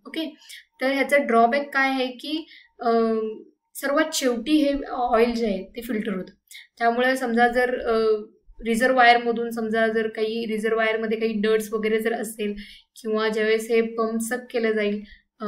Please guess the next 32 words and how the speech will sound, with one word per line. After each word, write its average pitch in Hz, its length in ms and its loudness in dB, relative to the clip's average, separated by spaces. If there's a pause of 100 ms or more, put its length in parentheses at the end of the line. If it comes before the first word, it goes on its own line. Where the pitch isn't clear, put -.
(380)
तर 202 80 -6
त्यावेळेस 226 340 -2
pump 247 340 -6
damage 220 340 0
होऊ 220 80 -2
शकतं 208 380 -8
किंवा 220 240 -4
तुमचं 208 340 -8
डीसी 220 220 -6
व्हॉल्व्ह 214 460 -2
damage 208 380 -4
होऊ 208 200 2
शकतो. 208 460 -10 (640)
So, 240 340 6
अ, 214 500 0 (640)
हे 220 120 0
त्याचं 247 240 2
drawback 214 400 0
आहे. - 260 -12 (340)
तर 254 60 -4
next 240 380 -2
वन 277 100 -2
आहे, 277 600 -2 (100)
अ, 220 220 -2
suction 262 380 -6
line 254 240 2
filter. 247 400 -4
तर 262 40 -6
सक्शन 262 360 -8
line 269 220 -4
फिल्टरमध्ये 262 480 -4
बघा, 269 200 -4